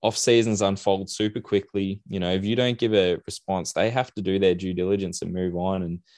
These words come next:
and find different options. Now, I think everyone involved, whether it's fans, the team, et cetera,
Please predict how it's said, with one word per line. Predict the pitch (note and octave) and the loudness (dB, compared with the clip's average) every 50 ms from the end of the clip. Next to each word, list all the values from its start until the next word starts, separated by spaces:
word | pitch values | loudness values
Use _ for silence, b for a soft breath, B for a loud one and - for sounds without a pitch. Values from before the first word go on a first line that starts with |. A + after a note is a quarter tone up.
| b b b - | b b b -14
and | - F2+ | -14 -14
find | - - - F#2+ F#2+ F#2+ F#2 | -10 -6 -4 -2 -2 -2 -2
different | F#2+ F#2 - - F2 F2 | -4 -6 -6 -6 -6 -8
options. | F#2 - - - F2 E2+ E2+ - F2 | -8 -8 -10 -12 -12 -12 -12 -10 -8
Now, | E2+ F2 F2 F2 F2 F2 F#2+ - _ _ _ _ _ _ _ - | -6 -4 -2 -2 -2 -4 -6 -10 _ _ _ _ _ _ _ -12
I | - | -4
think | - A2+ G#2+ F#2+ - - - _ _ _ _ - | -2 0 0 0 -2 -6 -18 _ _ _ _ 2
everyone | A2+ A#2+ B2+ B2+ C#3 C#3 C3 B2 A#2+ A2+ | 4 4 4 4 4 4 4 4 4 4
involved, | A2 G#2 F#2+ G2 F2+ F#2 F#2 F#2+ G2 G2 F#2+ | 2 2 2 2 2 2 2 2 0 -2 -4
whether | F#2+ F#2 F2+ F2 | -4 -2 -2 -2
it's | F2 E2+ - - - - | -2 -4 -8 -14 -6 -2
fans, | G#2 G#2+ A2 A2 A2+ A2 A2+ A2 A2 G#2+ A2 G#2 - | 0 0 2 2 2 0 0 0 0 -2 -2 -4 -6
the | - E2+ | -8 -10
team, | - - - - F#2+ F#2+ F#2+ F#2+ F#2+ E2+ - - | -12 -10 -8 -6 -4 -4 -2 -2 -4 -6 -8 -10
et | - - | -12 -10
cetera, | - - F#2+ F#2+ - - - E2 D#2+ D#2+ | -6 -4 -4 -4 -4 -2 -2 -2 -2 -2